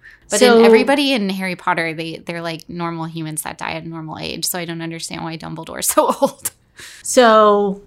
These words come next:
Speaker 2: well, the point is, is that I was gonna say, and we're all human, whether we're in a hot Harry Potter book or not. But
Speaker 1: Yeah.
Speaker 2: I don't know if that's really true.
Speaker 1: <laughs>
Speaker 2: But it's sort of like he gets to be human too. He gets to have the shadow side too.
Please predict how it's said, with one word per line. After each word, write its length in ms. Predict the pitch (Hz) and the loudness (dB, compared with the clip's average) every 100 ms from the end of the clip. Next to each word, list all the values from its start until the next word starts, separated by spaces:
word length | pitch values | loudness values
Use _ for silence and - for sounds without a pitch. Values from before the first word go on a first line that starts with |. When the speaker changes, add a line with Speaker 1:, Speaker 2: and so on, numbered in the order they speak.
| _ - | _ 2
Speaker 2:
well, 400 | 254 196 175 180 | 4 6 4 2
the 120 | 190 | -2
point 400 | - 226 214 208 | 0 0 2 2
is, 200 | 226 220 | 2 0
is 180 | 196 - | -2 0
that 400 | 175 185 185 - _ _ _ _ | 2 2 0 -6 _ _ _ _
I 60 | 185 | -2
was 140 | 185 | 0
gonna 180 | 202 190 | 0 0
say, 440 | 190 202 175 170 - | 2 4 6 4 0
and 160 | 208 190 | -2 2
we're 120 | 185 | 4
all 400 | 175 180 180 - - | 6 4 0 -4 -16
human, 600 | - - 202 185 180 226 | -6 -2 0 0 0 2
whether 280 | 180 180 170 | 2 2 2
we're 240 | 175 185 | 2 2
in 140 | 180 170 | 2 0
a 40 | |
hot 240 | 165 180 - - 190 | 0 -2 -4 -8 -4
Harry 260 | 180 190 | -2 -2
Potter 320 | 190 - 185 | -2 -4 -2
book 280 | 180 208 - | -2 -4 -4
or 80 | - | -2
not. 300 | 202 190 233 | 0 2 4
But 80 | 180 | 6
Speaker 1:
Yeah. 80 | 285 | 6
Speaker 2:
I 40 | |
don't 200 | 247 226 | 8 8
know 60 | 220 | 8
if 60 | 214 | 6
that's 160 | 254 | 8
really 220 | 254 240 | 6 6
true. 260 | 226 330 - | 4 8 8
Speaker 1:
<laughs> 640 | 277 285 285 - - 440 427 | 8 6 8 8 8 6 8
Speaker 2:
But 140 | 294 | 6
it's 180 | 247 - | 6 4
sort 180 | 285 277 | 4 6
of 80 | 226 | 6
like 400 | 208 202 185 - | 4 2 -4 -14
he 380 | - 254 247 240 | 0 4 4 4
gets 260 | 233 220 - | 2 2 0
to 100 | 214 | 0
be 120 | 196 | -2
human 420 | 190 190 185 180 | 0 -2 -2 -4
too. 420 | - 180 - - - | -2 -2 -4 -8 -6
He 140 | - 220 | -2 2
gets 260 | 202 - | 0 0
to 80 | 170 | -4
have 460 | 190 185 175 170 180 | 2 4 4 0 -4
the 180 | 170 190 | -6 -4
shadow 400 | - 185 170 165 | -2 0 0 -2
side 400 | - - - - | -2 -2 -2 -6
too. 340 | - - 185 | -10 -12 -14